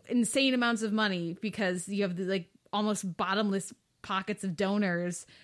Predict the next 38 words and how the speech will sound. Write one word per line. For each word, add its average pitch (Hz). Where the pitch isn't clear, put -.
fighting 220
on 196
the 196
other 202
side 196
of 170
this, 170
which 185
is 196
what 180
we 180
get 175
with 175
the 170
Fisher 175
Stevens. 170
Obviously, 175
that's 170
not 202
bottomless 285
<laughs> 269
pockets, 247
because 220
he's 285
not 285
a 262
great 240
lawyer. 202
But, 208
um, 208
but 262
so 320
that, 220
that 233
idea 214
of 190
just 185
vague 190